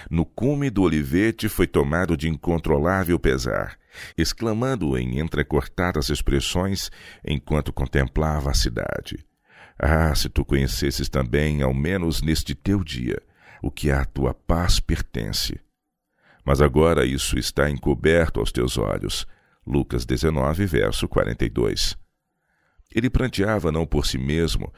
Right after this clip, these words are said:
mas pelos desprezadores de sua graça, benignidade e paciência. A conduta seguida pelos endurecidos e impenitentes habitantes da cidade condenada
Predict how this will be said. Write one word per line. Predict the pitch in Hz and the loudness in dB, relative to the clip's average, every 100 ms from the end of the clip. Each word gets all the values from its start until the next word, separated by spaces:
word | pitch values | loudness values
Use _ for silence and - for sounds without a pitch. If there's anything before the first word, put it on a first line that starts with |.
| - - | -20 -10
mas | - 65 | -4 -2
pelos | - 71 67 | 0 -2 0
desprezadores | 73 - 73 69 64 58 78 73 65 | 0 0 0 0 0 2 2 2 0
de | 64 | -2
sua | - 60 | 0 0
graça, | 60 64 67 67 - | 0 -2 0 0 0
benignidade | 57 64 65 64 64 62 64 78 78 73 | -2 -2 -2 -2 -2 -2 0 0 -2 -4
e | 65 | -4
paciência. | 65 62 - 60 53 - - - - _ _ _ _ _ _ _ | -2 -2 -2 -4 -4 -6 -6 -8 -12 _ _ _ _ _ _ _
A | - | -8
conduta | - 71 67 82 71 | -2 0 2 2 2
seguida | 73 65 87 82 | 2 2 2 2
pelos | 76 73 | 2 2
endurecidos | 71 71 71 - - 98 92 76 | 0 0 0 0 -2 -2 -2 -2
e | 71 | -2
impenitentes | 69 - 69 69 - 82 76 67 | -2 -2 -2 -2 -4 -4 -2 -4
habitantes | 64 69 82 82 76 73 | -4 -2 -2 -2 -2 -4
da | 64 69 | 0 0
cidade | - 58 78 78 | -2 0 0 0
condenada | 73 71 67 64 71 78 - | -4 -2 -2 -2 -4 -4 -6